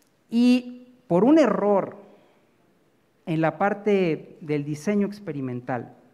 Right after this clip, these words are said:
tal vez no se cubrieron aspectos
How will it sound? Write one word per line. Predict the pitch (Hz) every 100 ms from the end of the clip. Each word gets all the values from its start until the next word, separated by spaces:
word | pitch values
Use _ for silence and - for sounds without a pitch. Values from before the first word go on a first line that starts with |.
| _ _ _ _ _ -
tal | 220 226
vez | 202 240 240
no | 208 262
se | - 247
cubrieron | - 180 208 226 214
aspectos | 165 147 - 196 196 190 220